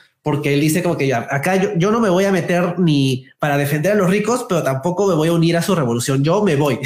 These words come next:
<laughs> Y eso es un poquito más interesante que, que la otra policía que es buena y que sí se une a los buenos porque cree en hacer lo correcto, ¿no?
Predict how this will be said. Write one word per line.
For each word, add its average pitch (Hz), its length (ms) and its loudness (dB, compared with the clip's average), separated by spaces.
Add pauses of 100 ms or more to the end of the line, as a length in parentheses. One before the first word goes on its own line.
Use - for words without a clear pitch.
(240)
<laughs> - 300 -16
Y 190 200 -4
eso 226 320 0
es 330 120 -4
un 330 160 0
poquito 381 320 0
más 392 120 0
interesante 254 640 -2
que, 139 340 -2 (300)
que 156 120 -2
la 143 180 2
otra 202 180 0
policía 175 380 0
que 170 100 0
es 151 140 0
buena 208 460 0
y 165 120 -2
que 131 120 -4
sí 175 140 0
se 170 120 -2
une 185 380 2
a 151 80 -2
los 135 180 0
buenos 202 460 0 (260)
porque 135 320 -2
cree 190 340 0
en 156 60 0
hacer 151 180 0
lo 165 140 0
correcto, 143 380 -6
¿no? 160 160 -8